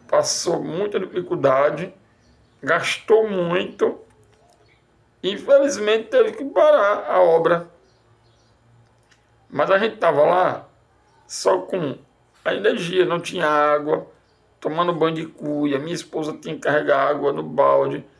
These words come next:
pra poder tomar banho, cozinhar, dar descarga, enfim, todas as higiene e necessidade que a água precisa.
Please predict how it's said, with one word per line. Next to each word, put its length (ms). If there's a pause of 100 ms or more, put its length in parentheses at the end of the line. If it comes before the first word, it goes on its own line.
(260)
pra 200
poder 800 (560)
tomar 300
banho, 460
cozinhar, 920
dar 180
descarga, 640
enfim, 480 (440)
todas 320
as 40
higiene 520
e 20
necessidade 760
que 80
a 80
água 180
precisa. 680